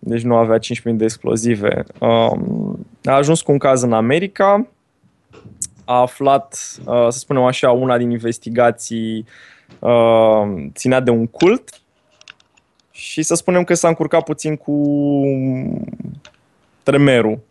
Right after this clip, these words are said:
Spune, a aflat câteva chestii de care nu trebuia să le afle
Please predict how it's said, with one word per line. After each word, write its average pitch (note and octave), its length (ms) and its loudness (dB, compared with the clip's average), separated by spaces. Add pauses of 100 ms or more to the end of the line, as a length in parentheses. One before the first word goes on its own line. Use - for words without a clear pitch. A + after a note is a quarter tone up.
(220)
Spune, - 220 -6
a A2 40 0
aflat B2+ 460 2
câteva C#3 300 -2
chestii B2+ 260 -12
de A#2 140 -8 (140)
care B2+ 200 2
nu B2+ 100 0
trebuia A#2 260 0
să A#2+ 160 -4
le C#3 120 2
afle G3 800 0